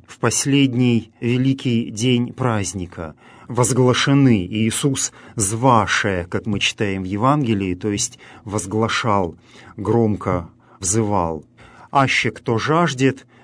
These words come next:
да приидет ко мне и пиет».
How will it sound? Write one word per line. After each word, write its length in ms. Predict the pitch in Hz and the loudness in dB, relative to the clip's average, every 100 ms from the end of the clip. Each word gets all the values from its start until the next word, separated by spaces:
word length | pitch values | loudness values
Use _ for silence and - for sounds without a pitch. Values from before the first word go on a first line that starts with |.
| _ | _
да 180 | 104 113 | -4 -4
приидет 520 | - 127 160 135 135 | -2 -4 -2 0 0
ко 140 | - 127 | 0 -2
мне 460 | 131 127 120 110 - | 0 0 -2 -4 -8
и 80 | 127 | -12
пиет». 760 | - 135 131 131 104 85 - | -6 -6 -4 -2 -4 -6 -14